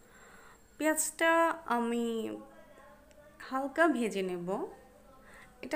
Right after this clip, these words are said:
আমার অনেক প্রিয় একটা ভর্তা, আমি অনেক আগে খেয়েছিলাম। আমার মানে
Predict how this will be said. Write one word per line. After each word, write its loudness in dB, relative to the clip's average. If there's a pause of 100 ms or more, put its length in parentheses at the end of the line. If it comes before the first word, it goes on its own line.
আমার 2
অনেক 0 (160)
প্রিয় 2 (120)
একটা -4 (120)
ভর্তা, -4 (160)
আমি 0 (180)
অনেক 0 (160)
আগে -2
খেয়েছিলাম। -6 (1300)
আমার 0 (1080)
মানে -4